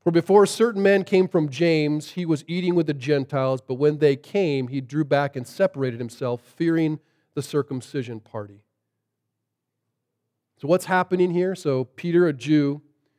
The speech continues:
is eating with Gentiles, and everything's fine. And when the Jews come in,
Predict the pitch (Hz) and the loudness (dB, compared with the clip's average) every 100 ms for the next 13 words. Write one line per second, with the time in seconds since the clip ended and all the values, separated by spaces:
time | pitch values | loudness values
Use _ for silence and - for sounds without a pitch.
0 | _ _ _ 135 - 170 180 170 151 131 | _ _ _ -14 -6 -2 2 2 0 0
1 | 165 156 156 - 127 120 135 147 _ _ | 2 2 -2 -8 -8 -8 -14 -18 _ _
2 | _ _ _ _ _ _ _ _ _ _ | _ _ _ _ _ _ _ _ _ _
3 | _ _ _ 143 135 135 131 135 160 170 | _ _ _ -6 0 0 2 2 2 2
4 | 170 - - 160 143 127 127 131 135 139 | 0 -2 -2 2 2 0 -4 -6 -8 -6
5 | 135 131 135 123 175 190 214 165 - 151 | -4 -4 -6 -2 0 2 0 -2 0 0
6 | 143 131 131 139 156 | 2 -2 -2 -4 -6